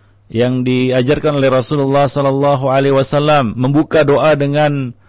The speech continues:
eh, apa nama kita katakan, dengan,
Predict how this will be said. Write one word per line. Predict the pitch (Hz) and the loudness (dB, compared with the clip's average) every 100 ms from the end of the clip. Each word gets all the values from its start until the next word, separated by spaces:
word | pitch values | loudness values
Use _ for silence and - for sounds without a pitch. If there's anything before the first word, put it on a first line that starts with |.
| _ _ _ - | _ _ _ -6
eh, | 127 131 131 131 | 0 2 2 2
apa | 143 | 0
nama | 147 139 | 0 0
kita | 139 135 | -2 -2
katakan, | 135 135 143 151 151 | -2 -2 -2 -2 -2
dengan, | 139 131 139 | -2 0 0